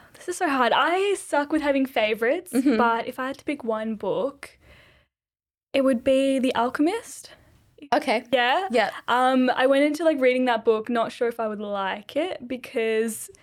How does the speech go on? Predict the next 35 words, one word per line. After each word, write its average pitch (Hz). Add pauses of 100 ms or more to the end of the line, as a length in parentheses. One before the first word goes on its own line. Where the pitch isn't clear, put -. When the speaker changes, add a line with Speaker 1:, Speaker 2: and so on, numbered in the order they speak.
(220)
Speaker 1:
it's -
one 254
of 262
those, 294
like, 269
classics, 220
I 220
think. 214
And 226
I'm 226
not, 254
like, 277
a 277
big 247
fan 226
of 214
classics. 196
I'm 220
more 196
of, 202
like, 208
a 214 (160)
young 226
adult 196
sort 190
of 196 (100)
novel 196
person. 196
Speaker 2:
Yeah. - (200)
Speaker 1:
But 196 (100)
it's -
such -
a 208
good 180
book. 107